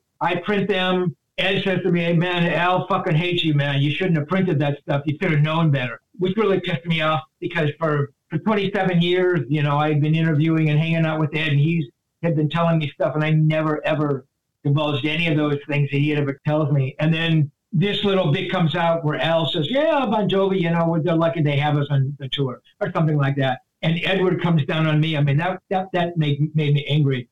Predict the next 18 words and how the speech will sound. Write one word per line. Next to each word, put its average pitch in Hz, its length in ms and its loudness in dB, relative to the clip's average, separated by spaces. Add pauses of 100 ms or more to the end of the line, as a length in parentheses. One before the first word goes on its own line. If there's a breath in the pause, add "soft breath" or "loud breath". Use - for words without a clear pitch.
(160)
So 185 380 0
does 165 280 -2
Al 196 540 0 (140)
still 202 220 2
remember 185 440 2
me 190 320 0
as, 156 180 -2
yeah, 170 140 -2
that 147 220 -2
fucking 180 280 0
Rosen 165 400 2
who 156 360 2
wrote 160 320 2
that 156 200 -2
stuff - 320 -2
about 151 360 0
Bon 147 180 2
Jovi? 156 380 0